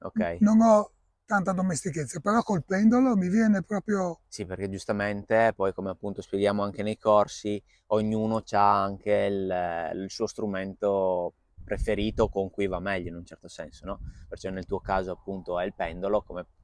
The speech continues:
Speaker 1: uno può essere come me invece va, mi trovo meglio col biotensor, perciò ognuno c'ha la sua, no?
Speaker 2: Il biotensor non l'ho provato, ma comunque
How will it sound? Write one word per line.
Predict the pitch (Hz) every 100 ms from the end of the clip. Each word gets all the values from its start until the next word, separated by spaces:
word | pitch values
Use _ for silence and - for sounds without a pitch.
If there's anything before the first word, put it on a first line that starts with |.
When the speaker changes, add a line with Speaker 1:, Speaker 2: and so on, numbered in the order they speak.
| -
Speaker 1:
uno | 101 95
può | 95 92
essere | 87 - -
come | 101 101
me | 95
invece | 101 87 87 101
va, | 92 87
mi | 87
trovo | - 95
meglio | 90 90
col | 90 90
biotensor, | 87 - 92 82 - 80 -
perciò | - - 78 73 - _ _ - _ _ _ -
ognuno | 101 104 104 104
c'ha | - 92
la | 90
sua, | - 104 80
no? | 76 90
Speaker 2:
Il | -
biotensor | 180 175 190 190 202
non | 175 160
l'ho | 165
provato, | 214 202 135 151 185
ma | 160
comunque | 156 262 - - 180